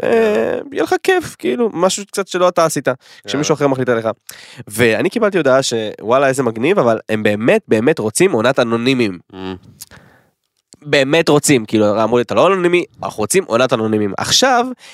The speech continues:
Speaker 1: התחילו לצוץ שמועות.
Speaker 2: נו, בבקשה.
Speaker 1: שאחותה של דניאל גרינברג, קרין גרינברג,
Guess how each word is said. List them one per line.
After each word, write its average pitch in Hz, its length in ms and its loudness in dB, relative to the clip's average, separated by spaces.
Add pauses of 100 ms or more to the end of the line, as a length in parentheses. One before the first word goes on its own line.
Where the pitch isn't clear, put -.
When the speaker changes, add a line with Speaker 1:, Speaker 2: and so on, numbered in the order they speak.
(120)
Speaker 1:
התחילו 208 300 0
לצוץ 170 280 0
שמועות. 113 440 0 (460)
Speaker 2:
נו, 95 240 -16 (100)
בבקשה. 101 380 -14 (320)
Speaker 1:
שאחותה 110 1000 -2
של 120 180 -4
דניאל 110 280 0
גרינברג, 104 580 0
קרין 135 340 -2
גרינברג, 98 500 -4